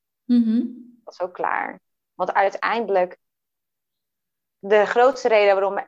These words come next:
Speaker 2: mijn energiewerk zo sterk is, is omdat ik er geen grens aan heb gezet. Ik heb er geen naam aan gegeven. En in het begin van mijn spirituele groei, toen zei iedereen altijd, "Oh, hoe heet jouw gids dan?"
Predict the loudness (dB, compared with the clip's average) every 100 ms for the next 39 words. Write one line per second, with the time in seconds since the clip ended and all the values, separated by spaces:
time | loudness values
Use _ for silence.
0 | -6 -6 -6 -8 -10 -6 -2 0 0 -4
1 | -6 -2 0 0 -4 -10 -10 -12 -16 -10
2 | -8 -8 -12 -12 -12 -2 0 0 -2 -6
3 | -8 -14 -20 -14 -12 -10 -10 -10 -12 -10
4 | -4 0 0 -2 -6 -10 -16 -18 -14 -14
5 | -16 -20 -20 _ _ _ _ _ -2 0
6 | 0 0 -2 2 2 0 0 -2 -4 _
7 | -10 -8 -4 -2 -2 -2 -6 -4 0 0
8 | 0 -2 -2 -2 -4 -6 _ 0 2 2
9 | 0 0 0 -2 -2 -4 -4 -8 -12 -12
10 | -6 -6 -4 -8 -16